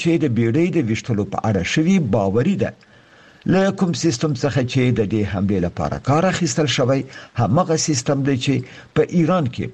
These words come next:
په جوړیدونکو بې پیلوټه الوتکو کې کارول کیږي. په ملګرو ملتو کې د ایران د دایمي استازي مرستیالې زهرا ارشادي وویل، ایران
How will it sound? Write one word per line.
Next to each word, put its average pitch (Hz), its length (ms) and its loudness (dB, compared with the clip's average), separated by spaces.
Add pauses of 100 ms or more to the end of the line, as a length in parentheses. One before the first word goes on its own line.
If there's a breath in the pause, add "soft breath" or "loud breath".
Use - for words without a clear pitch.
په 139 220 4
جوړیدونکو 160 680 2
بې 120 100 4 (120)
پیلوټه 98 400 -2
الوتکو 120 500 -2
کې - 180 -10
کارول 147 460 2
کیږي. - 280 0 (800 loud breath)
په 180 240 4
ملګرو 196 380 2
ملتو 165 400 2
کې 160 180 0
د 135 160 0
ایران 135 360 2
د 131 200 2
دایمي 104 460 2
استازي 165 560 0
مرستیالې 139 720 2 (600 loud breath)
زهرا 156 420 2 (260)
ارشادي 123 540 0
وویل، 170 340 2 (480 loud breath)
ایران 185 340 2